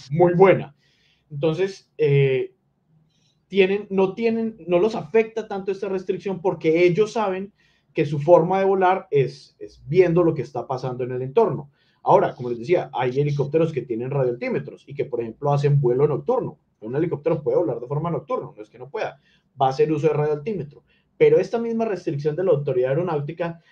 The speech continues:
les exige a esos pilotos que vayan a usar radioaltímetros en helicópteros que también utilicen, eh, ayudas de visión nocturna para la navegación.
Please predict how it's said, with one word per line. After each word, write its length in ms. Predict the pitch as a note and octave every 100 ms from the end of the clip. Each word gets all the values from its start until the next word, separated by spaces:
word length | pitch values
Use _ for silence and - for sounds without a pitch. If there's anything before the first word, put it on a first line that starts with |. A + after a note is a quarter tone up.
| -
les 300 | C#3+ D3+ C#3+
exige 560 | C#3 - B3 F3+ A#2+ -
a 140 | C3+
esos 180 | D3 F#3+
pilotos 460 | - D#3+ E3 A2+ -
que 100 | B2+
vayan 200 | C3 F#3
a 20 |
usar 240 | D#3+ D3
radioaltímetros 920 | C3+ A#2+ A2+ G3 G3 D3+ C#3+ D#3 D3+ _ _ _
en 160 | D3+ D#3+
helicópteros 800 | E3+ F3+ G3 F3 F3+ F3+ - _ _
que 360 | F#3 E3 C#3+ -
también 720 | D3 C3+ C3 C#3+ F#3 A3+ C4+ _ _ _
utilicen, 840 | E3 D#3+ D#3 D3 D3 C#3+ F3 F#3 F#3
eh, 480 | C#3+ C3+ B2 A#2+ A#2
ayudas 640 | C3 B2 E3 D#3+ F3 D#3
de 100 | C3+
visión 440 | A#2 - B2+ A#2+
nocturna 520 | B2+ B2 - C#3+ C3 B2
para 160 | A2+
la 120 | A2+
navegación. 520 | A2 A2+ A#2 A#3 D3